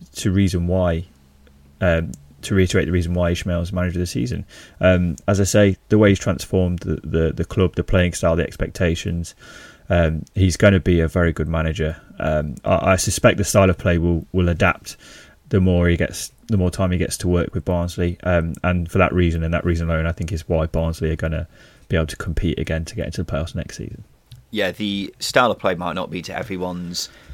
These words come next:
Speaker 2: taste, but A, it's definitely exciting, and B,
Speaker 1: Mm-hmm.
Speaker 2: it's definitely effective.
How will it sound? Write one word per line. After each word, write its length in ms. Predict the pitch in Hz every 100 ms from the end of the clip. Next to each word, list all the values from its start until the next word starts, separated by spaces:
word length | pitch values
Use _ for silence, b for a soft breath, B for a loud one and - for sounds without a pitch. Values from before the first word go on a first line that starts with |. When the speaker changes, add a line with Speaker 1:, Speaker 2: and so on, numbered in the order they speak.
| -
Speaker 2:
taste, 640 | - 101 80 - - -
but 320 | 101 90 - b b b - - 101
A, 240 | 95 104 - -
it's 160 | 90 -
definitely 420 | 87 - - 90
exciting, 720 | 87 - 98 85 - 85 87 -
and 220 | 90 82
B, 160 | 90 92
Speaker 1:
Mm-hmm. 100 | 95 98
Speaker 2:
it's 200 | - -
definitely 480 | 107 - 90 95
effective. 580 | 90 - 95 - - 92